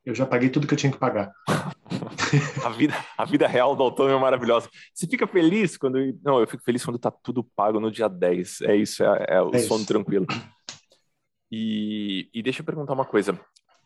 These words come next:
Speaker 2: Você, eu acho que é uma análise que nem todo autônomo faz. Queria perguntar como é que você lida com isso por aí. Porque eu sinto que um gargalo de uma editora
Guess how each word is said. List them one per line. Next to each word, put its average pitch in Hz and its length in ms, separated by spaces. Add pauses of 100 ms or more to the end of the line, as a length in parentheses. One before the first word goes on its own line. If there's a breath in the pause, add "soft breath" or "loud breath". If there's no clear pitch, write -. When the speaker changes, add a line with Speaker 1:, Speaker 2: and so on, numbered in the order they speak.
(120)
Speaker 2:
Você, 120 1000 (260)
eu 113 120
acho - 100
que - 60
é - 20
uma 117 80
análise 113 640 (240)
que - 80
nem 127 140
todo - 180
autônomo 110 340
faz. 110 420
Queria 113 180
perguntar 110 420
como 107 200
é 110 40
que - 80
você - 180
lida 107 200
com - 80
isso 104 120
por - 120
aí. 110 160 (680 soft breath)
Porque 143 420 (540)
eu 127 140
sinto 151 420
que - 420 (160)
um 135 200
gargalo 101 800 (680)
de 104 180
uma 113 140
editora 98 680